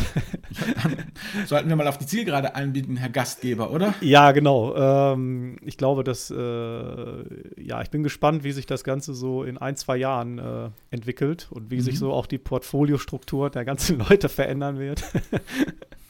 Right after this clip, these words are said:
Speaker 1: Ja, aber in jedem Fall, Albert, ähm, danke ich dir schon mal wieder für den Besuch. War, äh, sehr spannend. Ich glaub, wir haben das gut, ähm,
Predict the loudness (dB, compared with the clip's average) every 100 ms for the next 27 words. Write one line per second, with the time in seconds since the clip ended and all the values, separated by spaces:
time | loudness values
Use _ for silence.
0 | -20 -16 -16 -16 -20 _ 2 8 8 6
1 | 2 2 4 4 2 4 6 6 4 0
2 | 2 0 -2 -2 0 -2 -6 -10 -20 -4
3 | 4 4 4 -2 0 0 0 -2 -4 -4
4 | -4 -2 -2 -2 0 0 -4 _ _ _
5 | _ -20 _ _ _ _ -14 -2 0 2
6 | -2 -4 -2 -2 0 0 0 -4 -4 -2
7 | -4 -6 -6 -8 -8 -6 -6 -6 -8